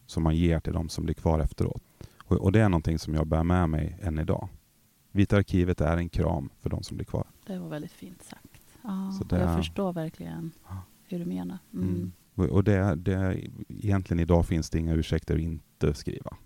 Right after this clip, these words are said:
Speaker 1: Det, det finns, man går in på, på nätet bara och söker på Vita arkivet.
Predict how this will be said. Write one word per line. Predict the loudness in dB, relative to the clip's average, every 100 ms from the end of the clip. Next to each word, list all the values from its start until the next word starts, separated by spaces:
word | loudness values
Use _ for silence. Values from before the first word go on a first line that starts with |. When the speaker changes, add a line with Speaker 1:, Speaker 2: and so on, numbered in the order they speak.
| _
Speaker 1:
Det, | 0 2 2
det | 2 2
finns, | 2 0 0 2
man | 2
går | 4
in | 4 2
på, | 0 0 0 -4 -8 -8
på | -2 -2 0 -4 -4 -4
nätet | -2 0 -2 -6 -4
bara | -2 -2
och |
söker | 0 0 0
på | -6
Vita | -6 -6
arkivet. | -8 -6 -6 -6 -10